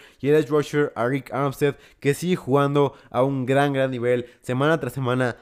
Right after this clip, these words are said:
Ya sé que no es tan, tan espectacular como DeForest Buckner, incluso yo critiqué mucho ese movimiento, pero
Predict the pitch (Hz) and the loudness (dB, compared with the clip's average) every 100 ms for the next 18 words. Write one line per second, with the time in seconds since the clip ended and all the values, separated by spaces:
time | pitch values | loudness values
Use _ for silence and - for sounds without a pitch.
0 | _ 120 151 151 151 147 131 117 95 120 | _ 0 0 2 -2 -2 -2 -2 -4 -6
1 | 139 151 151 - 147 127 113 110 127 113 | 0 2 2 2 -2 -2 -4 -6 -6 -6
2 | 127 135 139 113 - 131 127 135 127 131 | -4 -4 -4 -4 -2 -4 -2 -2 -4 -4
3 | 139 131 139 123 123 123 131 - 127 107 | -8 -4 -4 -4 -8 -4 -4 -6 -8 -4
4 | 110 135 143 127 147 143 | -2 0 0 0 2 2